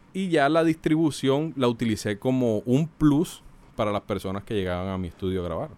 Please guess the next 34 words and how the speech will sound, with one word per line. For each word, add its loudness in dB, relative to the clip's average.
Entonces -2
ya 4
ahí, 2
digamos 0
que 0
ahorita 2
es -2
mucho 0
más 0
fácil 0
y 0
ahorita 0
lo 0
de -2
la -2
distribución -2
lo 0
manejo -2
de, -2
"Ven, 0
yo 4
te -2
enseño -2
y -4
vienes, 0
grabas 2
aquí -2
y -2
yo 0
te -2
ayudo 2
con -2
el -6
resto". -16